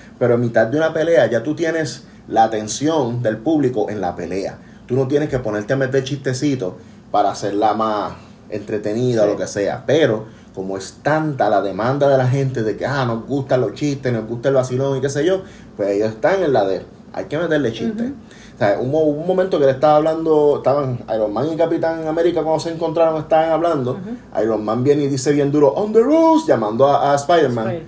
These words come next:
Speaker 1: Ellos tienen un radio en el, en el oído, ¿por qué él tiene que decir "On the roofs" así duro?
Speaker 2: Por
Speaker 1: Es para
Speaker 2: show.
Speaker 1: hacer algo chistoso. Entonces después Spider-Man llega, empiezan a hablar y empiezan a vacilar y de momento cortan y vuelven y empiezan a hablar.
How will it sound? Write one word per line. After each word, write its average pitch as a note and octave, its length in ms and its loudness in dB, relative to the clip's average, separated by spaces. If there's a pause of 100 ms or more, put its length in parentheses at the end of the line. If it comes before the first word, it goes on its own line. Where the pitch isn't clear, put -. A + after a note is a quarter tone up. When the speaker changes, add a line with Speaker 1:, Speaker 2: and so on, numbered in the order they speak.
(180)
Speaker 1:
Ellos D3+ 220 2
tienen F#3+ 280 4
un F#3 80 4
radio E3 300 4
en F3 60 0
el, E3+ 220 2
en D3+ 120 2
el C#3+ 100 2
oído, C#3 420 4
¿por B2+ 180 0
qué C#3+ 80 2
él C3+ 80 0
tiene F3 160 2
que E3+ 80 -2
decir D#3+ 200 -2
"On D#3 100 2
the D3 80 4
roofs" C#3+ 220 2
así C3 260 -2
duro? G2+ 320 -2 (840)
Speaker 2:
Por G#3 140 -2
Speaker 1:
Es G#3 80 -2
para C4 220 2
Speaker 2:
show. A#3 100 0
Speaker 1:
hacer A#3+ 140 2
algo B3+ 160 -2
chistoso. G#3+ 640 0
Entonces D#3+ 260 -2
después G#3+ 320 2
Spider-Man G#3 540 2
llega, G3 180 6
empiezan E3+ 360 -2
a - 20 2
hablar B2+ 380 2 (180)
y C3+ 60 0
empiezan C3+ 380 2
a D#3+ 60 6
vacilar C3+ 480 4 (240)
y A#2+ 60 0
de B2 100 4
momento C#3 400 0
cortan E3+ 400 4
y A2 80 -2
vuelven A#2+ 360 0
y - 20 0
empiezan A#2+ 320 -4
a A2+ 60 -2
hablar. F#2+ 280 -2